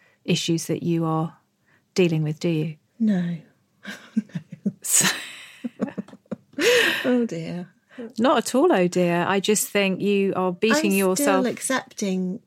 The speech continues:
Speaker 2: what I've got.
Speaker 1: I mean, you've lived it.
Speaker 2: Yeah.
Speaker 1: But you look back at a moment in your life where things came to a head.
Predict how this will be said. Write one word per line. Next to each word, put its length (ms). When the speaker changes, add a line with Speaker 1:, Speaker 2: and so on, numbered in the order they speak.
Speaker 2:
what 300
I've 220
got. 400
Speaker 1:
I 60
mean, 160
you've 160
lived 280
it. 260
Speaker 2:
Yeah. 240
Speaker 1:
But 200
you 200
look 220
back 600
at 200
a 80
moment 360
in 240
your 400
life 440
where 480
things 340
came 380
to 140
a 60
head. 380